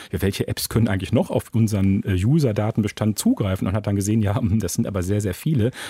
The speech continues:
Dann hat Facebook ja wirklich was geändert an diesen laxen Regeln, hat ganz vielen Apps eben diesen Datenhahn abgeklemmt. Facebook-User sollen jetzt noch einfacher, äh, die Zugriffsbeschränkungen in ihren Profilen eben finden und auch einrichten können. Aber eine ganz große offene Baustelle ist nach wie vor,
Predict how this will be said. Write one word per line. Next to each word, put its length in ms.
Dann 120
hat 120
Facebook 420
ja 140
wirklich 240
was 140
geändert 460
an 120
diesen 220
laxen 280
Regeln, 380
hat 140
ganz 220
vielen 220
Apps 280
eben 200
diesen 260
Datenhahn 520
abgeklemmt. 800
Facebook-User 880
sollen 260
jetzt 200
noch 140
einfacher, 840
äh, 140
die 120
Zugriffsbeschränkungen 960
in 140
ihren 220
Profilen 500
eben 220
finden 640
und 180
auch 80
einrichten 520
können. 200
Aber 140
eine 140
ganz 260
große 320
offene 260
Baustelle 480
ist 140
nach 260
wie 80
vor, 480